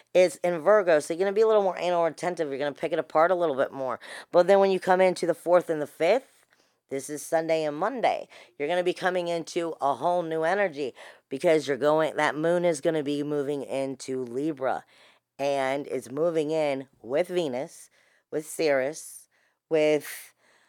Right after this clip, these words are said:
Haumea, and with Makemake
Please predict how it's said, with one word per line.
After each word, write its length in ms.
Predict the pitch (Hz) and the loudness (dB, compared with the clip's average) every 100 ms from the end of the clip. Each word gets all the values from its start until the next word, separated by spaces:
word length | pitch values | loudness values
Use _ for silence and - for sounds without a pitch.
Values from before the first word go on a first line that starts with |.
| _ _ _ _ _ - | _ _ _ _ _ -4
Haumea, 720 | - 160 160 156 135 131 135 | 0 0 2 0 2 0 -2
and 200 | - 147 | -6 -6
with 180 | 139 131 | -6 -4
Makemake 600 | 151 160 - 131 107 | -2 -2 -2 -8 -8